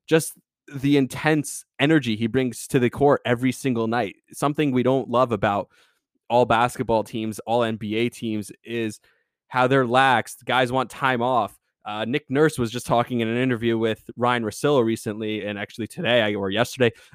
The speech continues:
about how, um, Kawhi Leonard would be like, "Hey, coach, I can't come in yet." He would want him to come back in in a close game with, like, nine minutes remaining in the fourth quarter. He'd be like, "No, give me a couple more minutes to rest."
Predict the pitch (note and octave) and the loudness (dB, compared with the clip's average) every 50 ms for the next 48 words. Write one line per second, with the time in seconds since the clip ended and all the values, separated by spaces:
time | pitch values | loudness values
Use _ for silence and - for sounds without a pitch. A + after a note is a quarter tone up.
0 | - - B2+ A2 B2+ A#2+ A#2+ A2 G#2 - - A#2+ A2+ A2 A2+ A2+ - - - - | 0 2 4 4 6 6 6 4 2 2 2 4 4 6 4 4 2 -4 -16 -20
1 | - - _ _ _ _ - A2 G#2+ G#2 G#2 G#2 G2+ G2+ G2 - _ _ _ _ | -20 -20 _ _ _ _ 0 0 2 2 2 0 -2 -4 -6 -10 _ _ _ _
2 | _ _ _ _ _ _ _ _ _ _ _ - - D3+ D3 D3 D3+ D3 B2 B2 | _ _ _ _ _ _ _ _ _ _ _ -2 2 6 6 8 8 6 6 6
3 | C#3 D3 B2+ G#2 F#2+ G2+ G#2 G2+ G2+ A#2+ A2+ G2+ G#2 - B2+ A2+ - - C3 A#2+ | 4 6 4 2 2 0 -4 -4 -4 -4 -4 -4 -4 -2 -4 -4 -2 0 0 0
4 | A2+ G#2+ - G2+ A2 - - C3+ A#2+ A2 - B2 A#2 A#2 A2+ A2 G#2+ G2+ F#2 G2+ | 0 0 -2 -4 -6 -4 -4 -4 -4 -4 -4 -4 -4 -2 -2 -2 -4 -4 -4 -4
5 | A#2+ A#2 A2+ A#2+ B2 B2+ B2+ A#2 - - - C#3+ C3 B2+ A#2+ A#2+ A2+ - B2+ C3+ | -4 -2 0 2 2 2 2 0 -2 -4 -2 0 2 4 4 4 2 2 0 0
6 | B2+ A2 G2+ G2 - - - B2+ A#2 - - A#2+ A#2+ B2+ A#2 G#2 G2+ - - G2+ | 0 -2 -4 -6 -4 0 2 2 0 0 -2 -2 0 0 0 -2 -4 -6 -8 -10
7 | G2 A#2 A2 G#2 A2 A2+ A2+ A2+ A#2 A2 - A2 G#2+ G#2+ G#2+ A2 G#2+ G#2+ G#2 - | -8 -6 -6 -4 -4 -4 -2 -2 -2 -2 -2 -2 -2 -2 0 0 -2 -2 -2 0
8 | - A2+ G2+ - - A#2+ A2 G#2 G2+ G2+ G2+ - C#3 D3+ D#3 D3+ D3 C3 - D3 | 2 0 2 4 6 6 6 6 4 2 0 2 4 6 6 6 6 6 6 6
9 | D3+ B2+ - - C#3+ - A#2+ A2+ A2+ A2+ A2+ A2 A2 G#2+ - - - G2 G#2 G#2 | 6 6 4 4 2 4 4 4 6 6 6 6 4 2 0 0 0 2 2 2
10 | G2+ - - | 2 0 -4